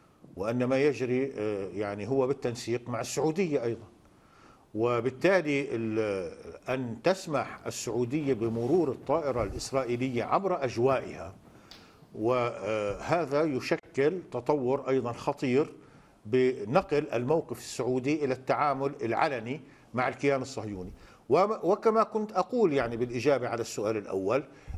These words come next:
أنه الآن هم بدأوا يشعرون أنه في هناك خطر على الكيان الصهيوني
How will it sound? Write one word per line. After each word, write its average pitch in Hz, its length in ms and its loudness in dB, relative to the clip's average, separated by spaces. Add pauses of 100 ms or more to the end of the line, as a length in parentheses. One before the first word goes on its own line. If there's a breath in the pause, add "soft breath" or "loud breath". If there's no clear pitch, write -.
(160 loud breath)
أنه 165 380 4
الآن 185 380 2
هم 185 200 0
بدأوا 170 340 2
يشعرون 143 720 2 (420 loud breath)
أنه 147 200 2
في 196 180 -4
هناك 175 440 0
خطر 175 520 2 (460)
على 175 440 2
الكيان 165 380 2
الصهيوني 156 720 0